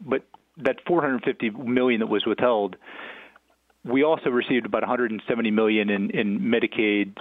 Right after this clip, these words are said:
uh, reimbursement at that time, too. So when you talk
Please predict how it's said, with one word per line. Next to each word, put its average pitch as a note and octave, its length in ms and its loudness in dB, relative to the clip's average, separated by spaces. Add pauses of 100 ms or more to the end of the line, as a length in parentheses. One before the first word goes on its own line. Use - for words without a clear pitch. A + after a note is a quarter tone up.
(100)
uh, G#2 320 0
reimbursement A2 880 0 (100)
at A2 160 0
that G#2 180 -2
time, G2 240 -2 (120)
too. A2+ 160 2 (100)
So A2+ 240 2 (500)
when A#2+ 140 0
you A#2 80 2
talk - 240 2